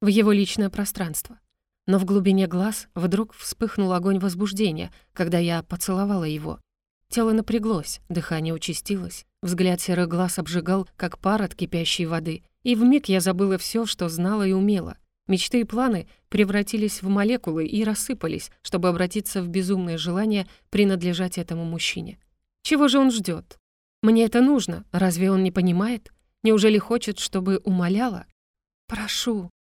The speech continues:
вконец отчаявшись, прошептала я сквозь поцелуи. Кончик языка прошёлся по горячим губам, и Роман Алексеевич дёрнулся. Прикрыл глаза. Всего мгновение.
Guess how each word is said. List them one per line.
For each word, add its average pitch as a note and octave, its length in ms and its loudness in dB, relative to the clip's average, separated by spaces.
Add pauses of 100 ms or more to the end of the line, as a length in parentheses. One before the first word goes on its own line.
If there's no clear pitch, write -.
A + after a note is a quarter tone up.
(220)
вконец F#3+ 420 0
отчаявшись, G3+ 600 -4
прошептала F#3 520 -2
я F#3 220 -2
сквозь F#3 360 -6
поцелуи. F#3+ 580 -6 (240)
Кончик G#3 320 -2
языка G3+ 340 0
прошёлся F#3+ 500 -4
по F3+ 120 -6
горячим F#3 460 -2
губам, F#3 380 -2 (320)
и F3+ 80 2
Роман F3 300 2
Алексеевич F#3 800 -4
дёрнулся. F3 640 -4 (440)
Прикрыл F#3 380 -2
глаза. G3+ 420 -4 (260)
Всего A3 340 2
мгновение. G3 720 0